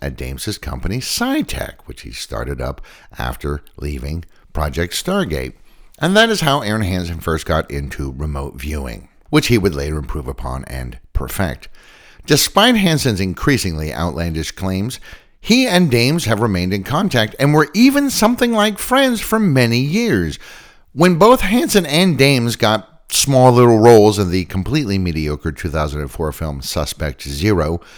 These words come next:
starring Ben Kingsley, Aaron Eckhart, and Carrie-Anne Moss, they appeared together on a T V show in Japan as part of the promo.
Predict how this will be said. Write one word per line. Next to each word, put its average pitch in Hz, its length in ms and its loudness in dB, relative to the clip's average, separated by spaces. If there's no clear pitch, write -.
starring 82 360 -4
Ben 92 260 -4
Kingsley, 80 520 -6
Aaron 80 300 -6
Eckhart, 78 500 -6
and 65 140 -12
Carrie-Anne 76 540 -6
Moss, 82 340 -4
they 147 200 2
appeared 269 580 -2
together 156 400 2
on 107 160 -2
a 95 80 -2
T 160 280 -4
V 135 200 0
show 98 340 0
in 92 280 -4
Japan 85 680 -4
as 71 240 -10
part 78 360 -8
of 67 220 -10
the 76 180 -8
promo. 65 720 -6